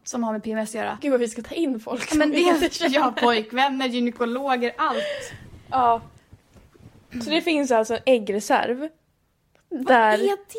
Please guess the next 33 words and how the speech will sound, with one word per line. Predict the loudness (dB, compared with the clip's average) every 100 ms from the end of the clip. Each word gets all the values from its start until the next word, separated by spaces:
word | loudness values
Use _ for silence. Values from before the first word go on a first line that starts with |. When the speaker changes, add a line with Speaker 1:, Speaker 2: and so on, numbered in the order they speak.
| -8
Speaker 1:
det? | -8 -8 -12 -20 _ _ _ _ _ _ _ _ _ _ _ _ _
Speaker 2:
Men | 0 2
där, | 4 6 4 2
alltså, | -2 -2 -4
grejen | 2 4 4
är |
så | 4
här, | 2
Speaker 1:
Vadå | 4
Speaker 2:
jag, | 4
Speaker 1:
reserv? | 2 -2 -8 -6 -4 -4 -4 -6
Speaker 2:
jag | 0 4
har | 6
också | 4 0 2
alltid | 4 4 0 0
trott | 2 0 -4 -20 -16 0
att, | 0 0
liksom, | -4 0 -2 -2
äggen | -4 -4 -2 -2 0 0
är | 0 0 -2
så | -6 -8
stora | -2 0
som | 0
man | -4
kan | -4 -8
se | -8 -8 -8
dem. | -10 -14 _ _ _ _ _ _ _ _ _ _
Speaker 1:
Det | -8 -2 0
är | -2
de. | -4 -10 _ _ _ _
Speaker 2:
Är | 2 2
de? | 0 -4
Speaker 1:
Ja. | -2 0